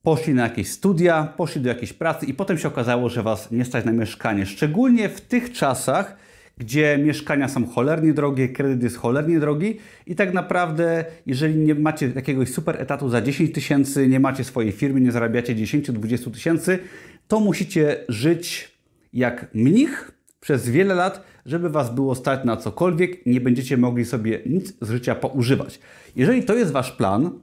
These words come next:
odkładać przez następne dziesięć lat, zachorow-, zacharowywać się na śmierć i kupić sobie swoje mieszkanie może, i wtedy wam się urodzi pewnie dziecko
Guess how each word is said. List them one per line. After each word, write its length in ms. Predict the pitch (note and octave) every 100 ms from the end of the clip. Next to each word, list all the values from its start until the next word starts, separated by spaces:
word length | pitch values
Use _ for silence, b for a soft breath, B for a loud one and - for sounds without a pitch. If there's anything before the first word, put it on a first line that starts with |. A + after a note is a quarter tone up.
| _ D3
odkładać 420 | C3+ - D#3+ D#3
przez 180 | D#3 C3+
następne 380 | C#3 D3 C3+
dziesięć 320 | A#2 B2 A#2+ F#2+
lat, 240 | G2 -
zachorow-, 720 | G#2 B2+ C#3 C#3+ B2+ C3+ A2
zacharowywać 880 | G#2+ C3 - C#3+ B2+ A#2 D#3+ D3 -
się 80 | C#3
na 160 | B2 A2+
śmierć 420 | - A2+ A#2+ - B B B B
i 80 | C3+
kupić 300 | A3 A#3 G#3+
sobie 180 | F3 C#3+
swoje 300 | D3+ F3 D3
mieszkanie 420 | C#3 - C3+ C3
może, 460 | A#2+ A2 C3 G#3 - _ _ _ _ - - -
i 20 |
wtedy 240 | - A#2 A#2
wam 120 | A2
się 140 | -
urodzi 240 | A2 G#2 G#2
pewnie 200 | G2 G2+
dziecko 440 | E3+ E3+ C3+ C3+